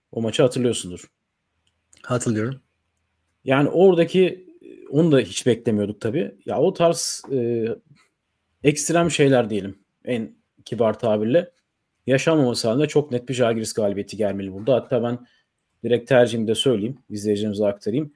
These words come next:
Speaker 1: Eksi dört buçukluk handikap desteğiyle maç sonucu bir, yani beş fark ve üzeri, e, bir farkla kazanırsa Žalgiris tercihimiz kazanmış oluyor.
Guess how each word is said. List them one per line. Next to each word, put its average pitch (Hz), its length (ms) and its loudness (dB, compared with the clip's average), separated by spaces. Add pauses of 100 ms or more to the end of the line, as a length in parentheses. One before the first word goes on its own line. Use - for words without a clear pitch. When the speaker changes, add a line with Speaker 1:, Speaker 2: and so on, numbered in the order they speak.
(500)
Speaker 1:
Eksi 127 280 -2
dört 165 220 4
buçukluk 147 360 -8
handikap 139 460 0
desteğiyle 135 380 0
maç 131 220 0
sonucu 117 320 -2
bir, 104 60 -4
yani 95 300 -4
beş 135 240 2
fark 113 320 -4
ve 117 40 -4
üzeri, 110 440 -2 (500)
e, 104 60 -4 (460)
bir 104 100 -8
farkla 110 400 0
kazanırsa 113 440 -4
Žalgiris 104 480 -2
tercihimiz 117 500 0
kazanmış 113 500 -2
oluyor. 120 280 2